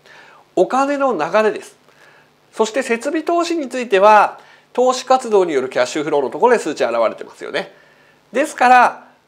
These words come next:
投資活動によるキャッシュフロー、これが、まあ、お金の流れとしては、どこから調達してるの？ということを記載していただければいいということになります。えー、そうしますと、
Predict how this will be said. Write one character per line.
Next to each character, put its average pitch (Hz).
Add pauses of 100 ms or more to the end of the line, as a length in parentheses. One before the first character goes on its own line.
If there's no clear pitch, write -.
投 285
資 -
活 330
動 240
に 165
よ 127
る 113
キ 127
ャ 127
ッ -
シ -
ュ -
フ 180
ロ -
ー、 -
こ 247
れ 311
が、 339
ま 165
あ、 -
お 180
金 294
の 320
流 311
れ 359
と 359
し -
て 254
は、 214
ど 277
こ 415
か 330
ら 233
調 214
達 220
し -
て 233
る 233
の？ 202 (540)
と 349
い 381
う 381
こ 403
と 392
を 180
記 -
載 175
し 170
て 165
い 151
た 151
だ 151
け 156
れ 135
ば 80
い 64
い 55 (120)
と 233
い 226
う 208
こ 226
と 269
に 240
な 127
り 87
ま -
す。 - (960)
え 180
ー、 -
そ 277
う -
し 302
ま 311
す -
と、 247